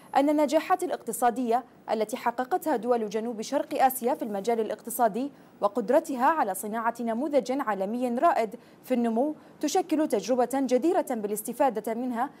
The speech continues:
من خلال استلهام عناصر التميز فيها وتطبيقها على الاقتصاد البحريني، بما يعزز من قدرته على التطور المستدام. وكان صاحب السمو الملكي رئيس الوزراء الموقر قد استقبل صباح اليوم بمقر إقامة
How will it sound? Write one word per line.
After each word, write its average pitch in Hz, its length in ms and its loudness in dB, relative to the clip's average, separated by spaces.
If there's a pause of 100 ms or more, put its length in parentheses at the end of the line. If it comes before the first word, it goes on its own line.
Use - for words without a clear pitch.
(220)
من 220 100 -8
خلال 233 300 2
استلهام 240 500 0
عناصر 247 400 0
التميز 294 600 0
فيها 240 240 0
وتطبيقها 247 640 0
على 214 220 0
الاقتصاد 226 500 0
البحريني، 226 580 0 (320)
بما 226 180 2
يعزز 220 460 2
من 311 160 0
قدرته 240 520 0
على 233 160 0
التطور 220 460 0
المستدام. 196 680 0 (720)
وكان 302 520 4
صاحب 269 340 -2
السمو 226 280 -2
الملكي 220 420 -4
رئيس 247 260 0
الوزراء 220 400 2
الموقر 247 500 0 (300)
قد 277 120 2
استقبل 254 540 0
صباح 220 460 0
اليوم 220 400 -2
بمقر 247 440 -4
إقامة 240 320 -4